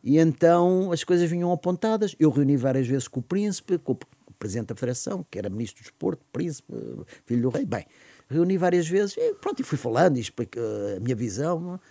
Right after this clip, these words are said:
e surpreendentemente eu chego num domingo à tarde a casa, e na segunda-feira às sete da manhã o telefone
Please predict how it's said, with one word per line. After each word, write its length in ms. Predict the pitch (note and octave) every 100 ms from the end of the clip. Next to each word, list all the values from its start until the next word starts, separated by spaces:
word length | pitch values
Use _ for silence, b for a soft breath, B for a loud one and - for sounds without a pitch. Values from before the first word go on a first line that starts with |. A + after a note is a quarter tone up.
| b b b _ -
e 60 |
surpreendentemente 920 | D#3 A#3+ G#3 G3 F3 E3 - C3+ G#2
eu 60 | C#3+
chego 400 | - - C#3 G2+
num 160 | A#2+ C#3
domingo 440 | A2 A2+ G2+ F2+ G2 _ _ -
à 140 | -
tarde 340 | A2+ A#2 G2 A#2
a 20 |
casa, 500 | - E3+ G3 F#3 G#3 b b b -
e 40 |
na 60 | E3+
segunda-feira 480 | - F3+ D#3+ F3+ F3
às 80 |
sete 180 | - E3
da 60 | E3
manhã 160 | E3
o 40 | E3+
telefone 460 | D#3+ - E3 E3+